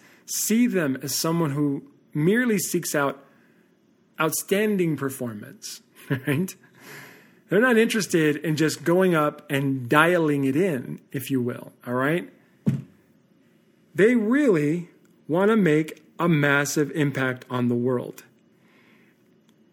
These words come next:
Get out of the way or get on board.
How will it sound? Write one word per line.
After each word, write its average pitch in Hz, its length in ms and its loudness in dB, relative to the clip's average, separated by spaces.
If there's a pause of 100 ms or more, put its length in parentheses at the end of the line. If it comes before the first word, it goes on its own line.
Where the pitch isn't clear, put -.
(320)
Get 262 180 4
out 330 160 2
of 294 60 2
the 226 80 6
way 165 480 2 (440)
or 185 120 0
get 247 200 2
on 311 200 2
board. 233 560 0